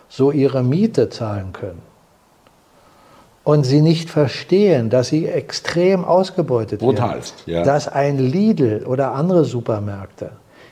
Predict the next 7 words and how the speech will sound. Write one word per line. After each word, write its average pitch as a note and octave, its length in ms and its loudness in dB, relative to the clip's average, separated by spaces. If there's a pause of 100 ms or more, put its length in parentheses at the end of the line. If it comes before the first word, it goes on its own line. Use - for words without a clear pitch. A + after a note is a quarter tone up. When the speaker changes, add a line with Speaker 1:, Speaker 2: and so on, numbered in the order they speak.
Speaker 1:
jedes F3+ 840 0
Jahr D#3+ 340 0
Milliarden C3+ 920 0
erwirtschaften D3 800 0
an C3+ 200 -6
Gewinnen, B2 600 0 (680)
dass, B2 360 0